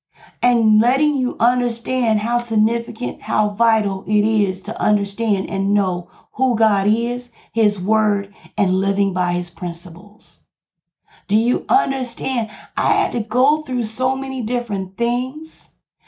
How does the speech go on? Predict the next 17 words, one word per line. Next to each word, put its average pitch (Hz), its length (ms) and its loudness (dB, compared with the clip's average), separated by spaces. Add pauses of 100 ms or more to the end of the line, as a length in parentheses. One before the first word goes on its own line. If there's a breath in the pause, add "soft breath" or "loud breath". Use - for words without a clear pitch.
(220 loud breath)
I 269 160 4
had 269 360 2
to 240 80 -4
go 247 400 0
through 233 220 -6
so 254 340 -2
much, 240 400 0 (1040 loud breath)
honestly, 269 640 2
rage, 254 680 0
hatred, 254 720 -2 (320 soft breath)
jealousy, 240 800 0 (140)
misunderstandings, 254 1300 -2 (220 loud breath)
treatments, 302 800 -2 (280 soft breath)
so 311 320 0
many 320 280 2
different 247 460 -4
things 226 580 0